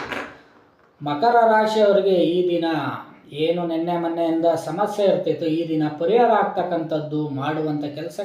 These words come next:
ಕಾರ್ಯಗಳಲ್ಲಿ ಮೆಚ್ಚುಗೆಯನ್ನು ಪಡೆಯುವಂಥ ದಿನ ಈ ದಿನ ಆಗಿರುತ್ತೆ, ನಿಮ್ಮ ದಿನ. ಇನ್ನು ಕುಂಭ ರಾಶಿಯವರಿಗೆ ಈ ದಿನದ ಭವಿಷ್ಯ ಹೇಗಿದೆ ಅಂತ ನೋಡೋಣ. ಅವ್ರಿಗೆ ಇವತ್ತು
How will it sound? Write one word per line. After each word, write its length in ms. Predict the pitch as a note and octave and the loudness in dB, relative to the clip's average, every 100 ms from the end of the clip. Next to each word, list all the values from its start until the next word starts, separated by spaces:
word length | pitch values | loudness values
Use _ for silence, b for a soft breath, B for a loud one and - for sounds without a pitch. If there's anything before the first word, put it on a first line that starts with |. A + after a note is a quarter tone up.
| G3+ | -6
ಕಾರ್ಯಗಳಲ್ಲಿ 580 | F3 E3 D#3+ D#3+ D#3+ D#3+ C3+ C#3 | -4 -4 -2 -2 -2 -2 -2 -4
ಮೆಚ್ಚುಗೆಯನ್ನು 600 | E3 - A#3 A#3 G#3+ G3+ F#3+ | -6 -6 2 4 4 0 -2
ಪಡೆಯುವಂಥ 420 | E3+ E3+ D#3+ D3+ D3 - | 0 0 0 -4 -4 -4
ದಿನ 100 | G3+ F3+ F#3+ B B B D3+ | -4 -6 -8 B B B -6
ಈ 120 | D3+ C#3+ | -4 -4
ದಿನ 100 | C#3+ C3+ | -4 -2
ಆಗಿರುತ್ತೆ, 480 | C3 C3 C3 - F#3 - - | -2 -2 -4 0 0 2 0
ನಿಮ್ಮ 180 | C#3 A3 - - - _ _ B2+ | 0 -2 -4 -10 -20 _ _ -8
ದಿನ. 160 | C#3 C3+ C3 A#2+ A#2+ - - - - - - F3 | -6 -4 -4 -6 -8 -10 -10 -10 -8 -8 -4 -2
ಇನ್ನು 240 | G3 F#3+ F#3 F#3+ - - | 0 2 0 0 -6 -6
ಕುಂಭ 240 | A3+ B3 B3+ - | 0 4 6 6
ರಾಶಿಯವರಿಗೆ 760 | G3 F#3+ - F#3 E3+ D#3+ D#3+ D#3+ E3 D#3 D#3 | 4 2 0 2 2 2 2 2 2 -2 -4
ಈ 40 | D#3 | -2
ದಿನದ 300 | D3 D3 D3 C3+ | -2 0 0 2
ಭವಿಷ್ಯ 480 | C#3 C3+ C3+ C3+ C3+ C3 C3 - | 2 0 -2 -4 -4 -2 -6 -2
ಹೇಗಿದೆ 420 | - A#3 A3+ G3 G3 | 2 4 4 2 0
ಅಂತ 140 | F3+ F3 | 0 -2
ನೋಡೋಣ. 260 | F3 E3+ F3 F3 F3 - b b b b b b _ D#3+ | 0 0 0 -2 -4 -12 b b b b b b _ -2
ಅವ್ರಿಗೆ 320 | F3 F3+ F3+ | 0 2 2
ಇವತ್ತು 240 | F3 F3 | 2 2